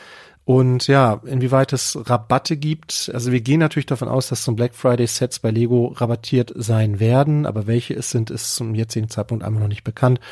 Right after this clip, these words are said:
Da müssen wir noch ein bisschen spekulieren. Vielleicht habt ihr ja Wünsche. Auch das könnt ihr gerne mal in die Kommentare schreiben. Welche Sets hättet ihr denn gerne reduziert? Ähm, da gibt's ja vielleicht noch das eine oder andere auf der Liste, vielleicht das eine oder andere exklusive Set, was es eben noch nicht so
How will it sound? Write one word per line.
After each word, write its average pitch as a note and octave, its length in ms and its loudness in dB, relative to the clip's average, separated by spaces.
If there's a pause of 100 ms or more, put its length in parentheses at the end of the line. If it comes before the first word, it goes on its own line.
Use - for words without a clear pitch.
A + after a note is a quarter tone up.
(260)
Da A#2+ 100 -6
müssen A2+ 160 2
wir A2+ 60 2
noch A2 80 2
ein A2 60 0
bisschen A2 180 -6
spekulieren. B2+ 600 0 (300)
Vielleicht - 180 0
habt - 160 -8
ihr B2+ 60 0
ja A#2+ 180 0
Wünsche. D#3+ 480 4 (920)
Auch A2 100 -2
das C3 220 -2
könnt C3+ 160 0
ihr C3 140 2
gerne B2+ 180 2
mal B2+ 80 4
in A#2+ 40 4
die B2 60 0
Kommentare A#2+ 480 0
schreiben. A2+ 380 0
Welche A#2 180 -2
Sets - 300 -2
hättet A#2+ 200 -4
ihr A#2 100 0
denn A#2 140 2
gerne A#2 260 2
reduziert? A#2 520 2 (760)
Ähm, A2+ 440 2 (360)
da A#2+ 80 -6
gibt's A#2+ 220 -2
ja A#2+ 40 2
vielleicht A2 280 0
noch A#2 100 2
das A#2 180 0
eine A#2 180 2
oder A2+ 80 2
andere A2 200 -2
auf - 100 -4
der A2 120 2
Liste, A2+ 320 0
vielleicht A2 200 0
das G#2+ 120 -4
eine A2 180 0
oder - 40 2
andere G#2+ 140 -2
exklusive A2 500 0
Set, A2 280 -2
was G#2+ 220 0
es A2+ 80 -6
eben A2 180 -4
noch G#2+ 120 0
nicht G#2+ 180 -2
so G#2 240 -2